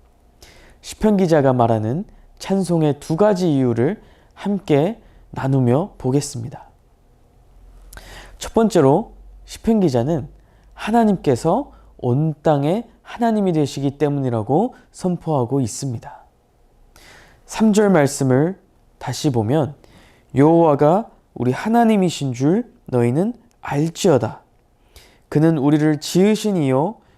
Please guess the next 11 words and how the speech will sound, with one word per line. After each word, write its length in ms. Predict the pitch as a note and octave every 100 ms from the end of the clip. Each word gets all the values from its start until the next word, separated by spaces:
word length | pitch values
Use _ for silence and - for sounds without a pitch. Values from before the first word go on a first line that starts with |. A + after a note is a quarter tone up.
| _ -
우리는 420 | B2+ B2+ C3+ C3
그의 340 | - D#3+ F3+
것이니 600 | D#3+ C#3 - A#2 C3+ G#3 _ _ _
그의 380 | - B2+ B2+ B2
백성이요, 720 | D3 C#3+ - F3+ D#3+ F3 A3+ - _ _
그의 460 | - C3 C3+ C3+ B2+
기르시는 640 | - D3+ E3 - D#3+ G3+ A3+ - C3
양이로다." 840 | B2+ D3+ F3 B2+ A#2+ A#2 G#2+ C#3 _ _ _ _ _ _ _ _ -
라고 440 | A#2 A#2 E3 G#3
이야기하고 520 | B2+ B2 A#2+ B2 A#2 B2
있습니다. 460 | - A#2 B2 -